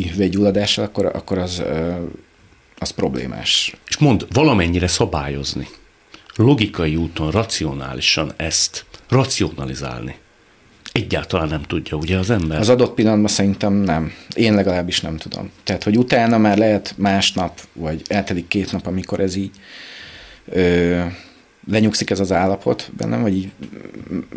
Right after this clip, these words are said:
Speaker 1: meg tudom fogalmazni azt egyáltalán, hogy mi ez az egész, mi válthatta ki, mitől félek, miért nem az, az más. De az adott pillanatban az,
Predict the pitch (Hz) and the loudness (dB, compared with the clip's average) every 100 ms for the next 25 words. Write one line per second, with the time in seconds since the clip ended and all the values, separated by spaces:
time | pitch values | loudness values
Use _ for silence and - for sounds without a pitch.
0 | 73 95 110 117 104 120 110 101 95 90 | -4 -2 0 2 2 4 4 6 4 4
1 | 87 90 82 - 90 85 85 92 87 76 | 2 0 0 -2 -2 -2 -2 -2 -2 -4
2 | - 82 80 - - 110 104 95 92 87 | -4 -6 -8 -6 0 2 4 4 2 0
3 | 82 110 107 101 90 92 - 85 87 117 | 0 2 2 2 0 -6 -8 -4 -2 0
4 | 104 101 101 98 82 107 117 127 135 147 | 0 0 0 0 0 -2 -2 0 0 0
5 | - - - - 98 98 87 85 104 101 | -4 -16 -14 -6 -2 0 -2 0 0 4
6 | 113 117 131 135 - 110 107 101 101 95 | 4 4 2 2 2 4 4 4 2 2
7 | 95 90 - 85 78 - - | 0 -2 -4 -4 0 -2 -2